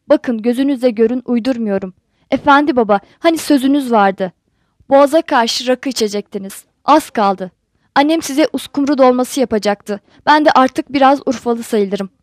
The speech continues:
Emir Bey'den öğrenip size çiğ köfte yapacağım.'"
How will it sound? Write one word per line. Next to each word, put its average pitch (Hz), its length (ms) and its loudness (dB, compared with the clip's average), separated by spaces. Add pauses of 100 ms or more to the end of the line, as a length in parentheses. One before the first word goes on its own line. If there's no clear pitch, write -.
(140)
Emir 285 220 2
Bey'den 226 360 2
öğrenip 240 420 4 (200)
size 254 260 -2
çiğ - 260 -2
köfte 226 320 -2
yapacağım.'" 196 500 -2